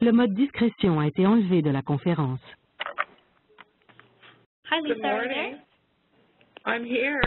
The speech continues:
Speaker 3: Can you hear me?
Speaker 2: Yes, we can. Excellent.
Speaker 3: Okay, good morning, and thanks for that introduction. Um, and I just want to start off with acknowledging the traditional territories of, uh, where we each work and the importance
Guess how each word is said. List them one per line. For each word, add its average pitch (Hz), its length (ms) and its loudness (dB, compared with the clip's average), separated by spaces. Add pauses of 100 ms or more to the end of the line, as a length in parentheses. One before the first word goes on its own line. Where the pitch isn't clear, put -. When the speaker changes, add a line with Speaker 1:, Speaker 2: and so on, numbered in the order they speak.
(120)
Speaker 3:
Can 247 120 -8
you 240 100 -4
hear 233 200 -4
me? 262 140 -4 (500)
Speaker 2:
Yes, 247 140 -8 (100)
we 233 100 -8
can. 240 300 -6
Excellent. 254 440 -6 (1800)
Speaker 3:
Okay, 294 440 -4
good 285 140 -4
morning, 285 540 -2
and 233 120 -6
thanks 269 380 -2
for 285 60 -4
that 262 240 -2
introduction. 254 880 -4 (220)
Um, 240 480 -4
and 233 120 -4
I 226 120 -2
just 240 320 -6
want 226 240 -4
to 226 80 -6 (100)
start 226 340 -4
off 220 340 -4 (120)
with 220 220 -2
acknowledging 214 840 -4
the 208 100 -6 (140)
traditional 202 400 -4
territories 202 800 -4 (100)
of, 190 220 -4 (140)
uh, 190 180 -2 (680)
where 208 180 -2
we 208 160 -4
each - 400 -4
work 202 280 -2
and 208 140 -4
the 202 80 -2
importance 202 480 -4